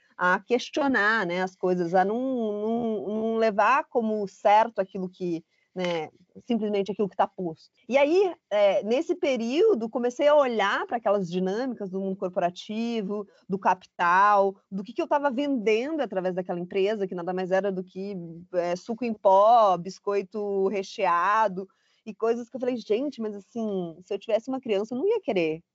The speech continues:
que ela comesse essas coisas que eu vendo aqui. Então,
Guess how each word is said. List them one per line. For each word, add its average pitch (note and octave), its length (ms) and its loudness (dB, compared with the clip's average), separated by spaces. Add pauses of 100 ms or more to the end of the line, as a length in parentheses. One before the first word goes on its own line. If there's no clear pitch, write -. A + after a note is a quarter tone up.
(140)
que F#3 80 0
ela E3 160 6
comesse E3+ 720 -2
essas D#3 320 -6
coisas D#3+ 360 -6
que - 120 -10
eu D#3 100 -6
vendo D#3 320 -6
aqui. D3 220 -10
Então, G#3+ 320 -2